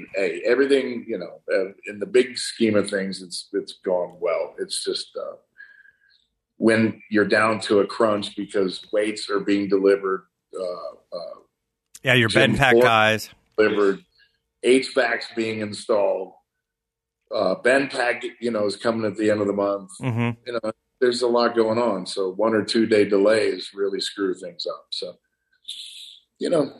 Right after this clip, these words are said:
Speaker 1: I just take a deep breath. <clears throat>
Speaker 2: Right.
Speaker 1: Go punch something. Go punch something. So
Speaker 2: Yeah.
Speaker 1: so all good. Hey, the, the, the Ferrari, uh, four-door, uh, uh, S U V looks cool, though.
Speaker 2: Yeah, so I wanna get in that, the
Speaker 1: That's
Speaker 2: Pure Songway.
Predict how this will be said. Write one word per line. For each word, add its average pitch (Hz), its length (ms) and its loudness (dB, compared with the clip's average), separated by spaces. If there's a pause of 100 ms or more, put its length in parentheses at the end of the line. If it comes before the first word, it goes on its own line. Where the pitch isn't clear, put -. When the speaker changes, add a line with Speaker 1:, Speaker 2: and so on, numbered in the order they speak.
(360)
Speaker 1:
I - 140 -14
just - 160 -10
take 110 180 2
a 95 80 0
deep 101 220 4
breath. - 320 -2 (360)
<clears throat> - 60 2 (920)
Speaker 2:
Right. 101 220 2 (100)
Speaker 1:
Go 107 120 4
punch - 100 -12 (480)
something. - 280 0
Go 95 140 4
punch 87 320 -4
something. - 300 -8 (240)
So - 220 -8 (200)
Speaker 2:
Yeah. 117 300 4 (140)
Speaker 1:
so 185 220 6 (960)
all 139 160 0
good. 135 300 -8 (140)
Hey, 190 200 6
the, 170 100 6
the, 156 240 4 (240)
the 151 440 4
Ferrari, 160 600 4 (180)
uh, 135 160 -2
four-door, 165 680 0 (100)
uh, 151 200 -6 (240)
uh, 135 220 -2 (180)
S - 180 -4
U 139 100 2
V 180 160 6
looks 208 220 2
cool, 117 240 4
though. 117 200 2 (100)
Speaker 2:
Yeah, 170 360 6
so - 220 4
I 180 60 10
wanna 190 240 6
get 180 120 4
in 220 120 2
that, 131 180 6
the 127 140 6
Speaker 1:
That's 131 140 4
Speaker 2:
Pure 180 200 8
Songway. 156 580 4